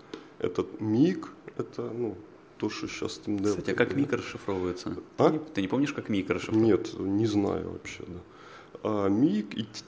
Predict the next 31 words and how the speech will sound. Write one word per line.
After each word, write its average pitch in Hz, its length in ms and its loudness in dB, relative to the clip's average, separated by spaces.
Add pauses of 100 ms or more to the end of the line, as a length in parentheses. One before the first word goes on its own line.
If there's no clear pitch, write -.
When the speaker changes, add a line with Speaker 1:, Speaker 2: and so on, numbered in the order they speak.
(180)
Speaker 1:
Телесенс 101 540 2
был, - 160 -10 (120)
да, 110 160 -2
и, - 120 -2
в 110 120 -2
общем-то, 113 760 -2
это - 240 0
две 101 400 4
небольшие 101 680 2
закрытые 95 680 4
комьюнити 120 680 4
такие, - 440 -8
и - 80 -12
попасть - 580 0
туда, 104 320 -2
как - 260 -10
бы, 90 320 -6 (600)
вообще - 260 -8
очень 107 240 -4
сложно 101 580 0
было. 80 240 -2 (360)
То - 80 -6
есть - 240 -4
даже 123 260 6
знакомство 120 840 6
с 101 60 -4
Сашей - 480 2
Евсюковым 98 680 -2
и 95 40 0
Юрой 95 380 0
Лан-, 107 360 4